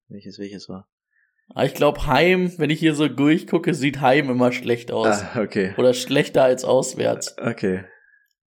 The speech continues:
Speaker 1: Ja, das hab ich, ist mir nämlich irgendwie letztens aufgefallen, dass er, dass er, eins von beiden. <laughs> Ja, okay, er spielt nicht gerne in Cleveland.
Speaker 2: Er hatte halt,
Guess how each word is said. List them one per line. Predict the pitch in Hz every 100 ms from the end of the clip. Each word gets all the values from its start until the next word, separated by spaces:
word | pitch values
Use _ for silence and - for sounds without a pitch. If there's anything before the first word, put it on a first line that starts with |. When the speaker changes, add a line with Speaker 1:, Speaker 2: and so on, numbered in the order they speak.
| _ _ _ _ -
Speaker 1:
Ja, | 110
das | 98 92
hab | 117
ich, | 113
ist | -
mir | 120
nämlich | 117 110
irgendwie | 113 120
letztens | 117 120 - 92
aufgefallen, | 92 98 - 107 107 117
dass | 113 -
er, | 101 104 107 _ _ _ - - _
dass | 104 -
er, | 107 104 101 - - _ _ _ _
eins | 107
von | - 107
beiden. | 98 98 98 101 _ _ -
<laughs> | - - - - - -
Ja, | - 113
okay, | 113 107
er |
spielt | 95 - 147
nicht | 131
gerne | 131 120
in |
Cleveland. | 113 110 104 92 90 - - - - - - - - - _ _ _ _ _ _ _ _ _ -
Speaker 2:
Er | 123 135
hatte | 175 196 165
halt, | 160 160